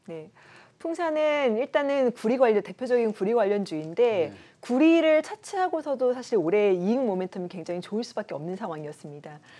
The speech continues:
Speaker 1: 그러니까 풍산 같은 경우는 사실 방산이라는 부분이 지금, 지금 저희가 논의하고 있는 금속 가격과는 조금 거리가 있는 부분이지만,
Speaker 2: 네.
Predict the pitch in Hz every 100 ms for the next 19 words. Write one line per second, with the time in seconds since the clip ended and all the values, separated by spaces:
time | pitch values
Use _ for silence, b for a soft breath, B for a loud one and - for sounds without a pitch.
0 | B B 196 202 - 349 359 370 311 277
1 | 247 233 226 233 226 202 165 170 247 240
2 | - 170 175 311 320 254 185 180 180 175
3 | 160 165 151 185 - 180 - - 208 214
4 | 180 175 175 247 247 226 190 196 190 196
5 | 190 277 226 208 190 180 185 240 226 175
6 | 170 196 156 208 220 180 175 147 170 -
7 | 123 - 220